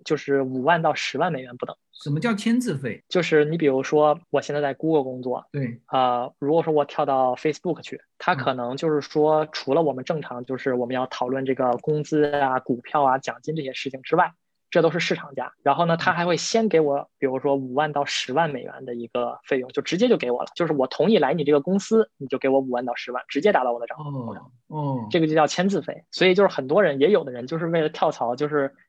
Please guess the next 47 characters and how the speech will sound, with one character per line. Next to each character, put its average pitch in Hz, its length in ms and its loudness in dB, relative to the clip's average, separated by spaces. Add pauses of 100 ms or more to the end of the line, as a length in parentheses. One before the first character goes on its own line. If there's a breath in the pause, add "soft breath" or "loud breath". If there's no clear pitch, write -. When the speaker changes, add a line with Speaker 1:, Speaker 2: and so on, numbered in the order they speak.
Speaker 1:
跳 - 160 2
槽 180 140 0
本 151 160 -2
来 123 120 -4
就 208 100 2
可 160 140 -4
以 156 40 -4
涨 - 200 -6
薪 147 180 -12
资 147 160 -8
嘛。 139 80 -10 (320)
然 139 140 2
后 160 80 2
呢， 165 80 0
Speaker 2:
嗯。 156 80 0
Speaker 1:
你 131 60 -2
跳 156 180 0
槽 123 220 2
的 139 80 2
话 151 160 4
又 147 100 4
可 143 160 -4
以 139 40 -4
拿 131 140 -6
签 170 220 -4
字 151 140 -2
费， 131 180 -8
所 139 160 2
以 143 80 6
说 139 100 0
我 135 120 2
们 127 60 -14
这 143 100 0
个 143 80 0
行 123 240 -8
业 139 100 0
呢， 123 200 -6 (340 loud breath)
其 - 180 -10
实 151 80 -6
跳 151 220 2
槽 127 320 -2
率 156 260 0
是 - 100 -14 (400)
比 135 160 0
较 147 380 0
高 151 300 2
的。 - 120 -6